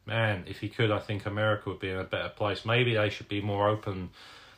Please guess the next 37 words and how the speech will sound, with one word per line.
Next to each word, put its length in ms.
to 60
the 160
idea 440
of 100
that, 260
because 300
let's 180
be 160
honest, 440
there's 160
no, 260
no 220
real 360
true 440
American 640
out 240
there. 240
Everyone 420
in 100
America 680
is 160
an 80
immigrant, 500
really. 480
And 420
that's 220
what 80
always 200
makes 280
me 80
laugh 340
about 240
America, 380
because 320
everyone 420
in 120
America, 680